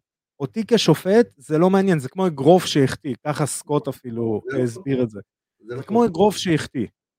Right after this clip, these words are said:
Speaker 1: אגרוף שלא נכנס, אתה לא תיתן לו על הניסיון לתת אגרוף, תיתן לו על אגרוף שנכנס.
Speaker 2: נכון.
Speaker 1: אמ, אז, אה, אני חושב שפה, אה,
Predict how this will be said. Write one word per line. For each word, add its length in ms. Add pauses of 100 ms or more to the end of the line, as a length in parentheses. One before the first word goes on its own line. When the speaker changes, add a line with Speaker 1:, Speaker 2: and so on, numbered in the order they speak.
(400)
Speaker 1:
אגרוף 240
שלא 220
נכנס, 400
אתה 80
לא 100
תיתן 260
לו 140
על 120
הניסיון 520
לתת 280
אגרוף, 280
תיתן 340
לו 80
על 80
אגרוף 280
שנכנס. 720 (240)
Speaker 2:
נכון. 260 (220)
Speaker 1:
אמ, 720 (960)
אז, 320
אה, 220 (100)
אני 140
חושב 360
שפה, 720 (180)
אה, 240